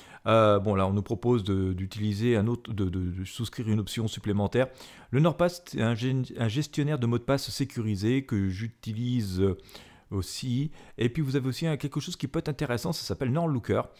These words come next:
Donc, c'est vous qui voyez si vous voulez le télécharger, l'installer ou... ou pas, hein,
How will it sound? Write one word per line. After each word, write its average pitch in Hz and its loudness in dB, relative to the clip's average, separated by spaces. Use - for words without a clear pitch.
Donc, 98 -2
c'est 117 -4
vous 113 -4
qui 110 -8
voyez 101 0
si - -8
vous 95 -6
voulez 95 0
le 87 -2
télécharger, 98 -2
l'installer 98 0
ou... 82 -6
ou 87 -10
pas, 104 0
hein, 95 -4